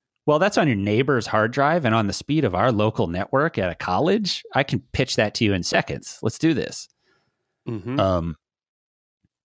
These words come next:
Speaker 1: what storage, uh, projects are chasing is the idea that if you can incentivize via this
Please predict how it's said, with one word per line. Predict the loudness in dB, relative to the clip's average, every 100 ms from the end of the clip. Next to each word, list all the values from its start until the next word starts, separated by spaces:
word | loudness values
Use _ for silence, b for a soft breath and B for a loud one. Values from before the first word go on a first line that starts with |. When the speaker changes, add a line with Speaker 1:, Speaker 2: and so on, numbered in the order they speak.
| _ _ _ _ _ _ _ _
Speaker 1:
what | -2 -2
storage, | -4 -6 0 2 4 2 0 -8 _ _ _ _ _ _ _ _ _ _ _ -2
uh, | 0 0
projects | -4 -2 0 2 0 -2 -4 -6
are | -6
chasing | -4 0 2 0 -2 -4 -8 -14 _ _ _ -2
is | 0 0 -2 -6 -8 -8 -10 -6
the | -2 -2
idea | -2 -4 -4 -4 0 2 2
that | -2 -4
if | -4
you | -2
can | 0 0
incentivize | -2 -2 -2 0 0 2 0 2 0 0 -2 -4 -4 -10 -16 _ _ _ _ _ -12
via | -4 0 2 2
this | 0 0 -2 -4